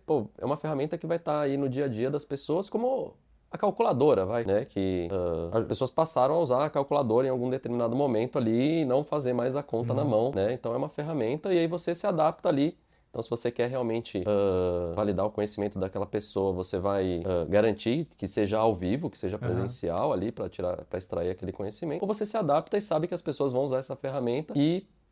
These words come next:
Speaker 1: ah, vai tentar extrair o, o que tem ao redor, né? Então, a
Speaker 2: Uhum.
Speaker 1: pessoa, a apresentação vai ser gerada pela ferramenta, mas como que a pessoa vai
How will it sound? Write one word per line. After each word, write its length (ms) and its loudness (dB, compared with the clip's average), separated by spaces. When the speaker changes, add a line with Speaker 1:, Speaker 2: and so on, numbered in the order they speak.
Speaker 1:
ah, 400 6
vai 160 2
tentar 260 0
extrair 640 0
o, 380 -2
o 40 -4
que 100 -12
tem 120 2
ao 80 4
redor, 360 6
né? 100 2
Então, 160 -6
a 40 -4
Speaker 2:
Uhum. 60 -4
Speaker 1:
pessoa, 260 -6
a 100 -4
apresentação 640 0
vai 80 -2
ser 160 0
gerada 320 -2
pela 160 -4
ferramenta, 480 -4
mas 160 -8
como 160 -2
que 80 -6
a 20 -6
pessoa 340 -4
vai 240 -2